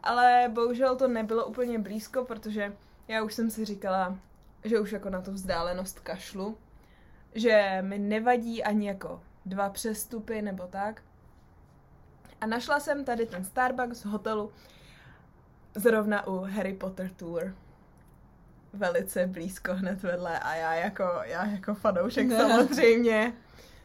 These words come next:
Speaker 1: jsem si říkala, „No, to by byla jiná příležitost.“ No.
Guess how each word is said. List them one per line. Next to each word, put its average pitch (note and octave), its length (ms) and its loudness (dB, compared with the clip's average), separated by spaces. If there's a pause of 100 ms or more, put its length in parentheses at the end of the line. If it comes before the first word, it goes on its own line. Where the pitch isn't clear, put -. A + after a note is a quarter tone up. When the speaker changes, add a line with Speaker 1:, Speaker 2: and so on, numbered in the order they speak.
(120)
Speaker 1:
jsem A3 260 0
si B3 160 -2
říkala, G3 380 0
„No, G3+ 220 2
to B3+ 180 8
by B3 120 8
byla G#3 300 6
jiná A3 360 4
příležitost.“ F#3+ 960 -4 (240)
No. F3 220 -10